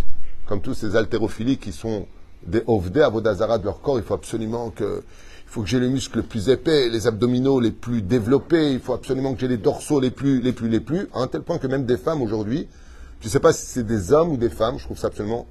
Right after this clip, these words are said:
horrible et abject, à mon goût, hein, je parle, de voir des trucs comme ça. Une femme, c'est la finesse, c'est la beauté, c'est la, c'est,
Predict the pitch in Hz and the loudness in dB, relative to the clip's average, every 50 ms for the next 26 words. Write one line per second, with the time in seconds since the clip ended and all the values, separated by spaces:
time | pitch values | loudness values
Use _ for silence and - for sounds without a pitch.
0 | - - 135 131 117 123 135 120 113 107 90 82 80 117 143 - - 95 92 101 | -4 0 2 2 2 2 2 2 0 0 0 0 0 -2 -2 -2 -4 -8 -6 -6
1 | 98 92 147 156 107 90 90 92 - - 92 - - - - - - - - - | -6 -4 -4 -4 -4 -4 -6 -10 -12 -14 -14 -14 -14 -14 -18 -20 -20 -20 -20 -14
2 | - 104 107 110 135 113 98 104 95 - - - 139 - - 113 101 - 139 147 | -10 -6 -4 -2 -2 -2 -2 -4 -8 -8 -8 -8 -6 -4 -4 -4 -4 -2 -2 -2
3 | 135 101 90 90 - - - - - - - 151 147 131 - 110 98 90 - - | -2 -4 -6 -10 -14 -18 -20 -20 -12 -6 -4 -2 -2 -2 -2 -4 -4 -4 -6 -8
4 | - 107 104 113 127 117 - - - 98 95 92 85 107 113 - - 131 123 113 | -8 -6 -2 -2 -2 -2 -2 -4 -6 -6 -6 -4 -4 -4 -4 -4 -2 -2 -4 -4
5 | - 104 98 95 92 90 85 - - 87 87 | -4 -2 -2 -2 -2 -2 -4 -10 -12 -12 -14